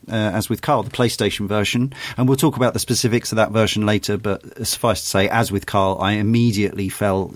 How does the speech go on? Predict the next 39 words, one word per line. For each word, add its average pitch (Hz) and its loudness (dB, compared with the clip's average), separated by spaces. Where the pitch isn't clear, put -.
deeply 104 -2
in 98 0
love 98 -2
with 98 -2
it. 95 0
I - -4
found 101 0
it - -4
incredibly 101 0
immersive, 98 0
um, 95 0
and 95 2
I 98 2
just - -6
was, 101 -2
you 107 0
know, 92 0
apart 117 2
from, 98 2
you 104 0
know, 90 0
sessions 98 0
of 95 -4
Tekken, 98 0
uh, 98 0
in 107 4
between, 104 2
I 92 2
was 92 -4
just - -4
absolutely 98 -2
locked 110 0
in 101 0
that 98 -2
Doom 104 2
world 101 0
for 95 -4
weeks 117 2
and 101 0